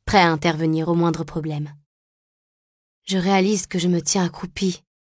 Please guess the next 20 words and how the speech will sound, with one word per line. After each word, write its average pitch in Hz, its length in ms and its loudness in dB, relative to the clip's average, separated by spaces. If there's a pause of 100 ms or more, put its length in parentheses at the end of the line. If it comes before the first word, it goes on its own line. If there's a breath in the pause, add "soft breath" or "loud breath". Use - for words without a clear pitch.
(420)
les 185 160 0
coudes 180 280 0
sur - 260 -2
les 175 100 2
genoux, 170 360 0 (840)
la 190 140 2
tête 185 240 0
entre 170 200 -2
les 165 120 -2
mains, 147 260 -10 (840)
comme 202 160 2
si 190 180 2
j'étais 175 260 0
au 175 80 2
bord 175 220 -2
de 185 100 -4
la 160 100 -2
crise 165 220 -4
de 170 80 -2
nerfs. 151 400 -8